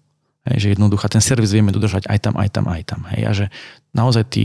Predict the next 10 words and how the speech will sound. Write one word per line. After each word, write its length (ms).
tí 160
ľudia 300
už 120
začínajú 380
týmto 220
štýlom 260
premýšľať 480
a 60
tie 100
firmy 380